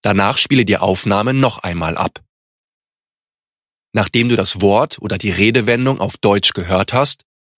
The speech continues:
versuche es selbst auf Englisch zu sagen. Dann vergleiche das, was du gesagt hast,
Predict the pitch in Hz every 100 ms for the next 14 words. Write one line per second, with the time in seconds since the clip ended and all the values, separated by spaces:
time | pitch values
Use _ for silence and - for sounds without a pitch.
0 | _ _ - 101 175 185 139 110 95 -
1 | - 151 - 95 92 95 - - 120 92
2 | 90 - - _ _ _ _ _ _ _
3 | _ _ _ _ _ _ _ _ _ _
4 | _ _ - 123 180 139 110 95 92 90
5 | 107 143 - - 95 - 117 131 120 123
6 | - 131 127 -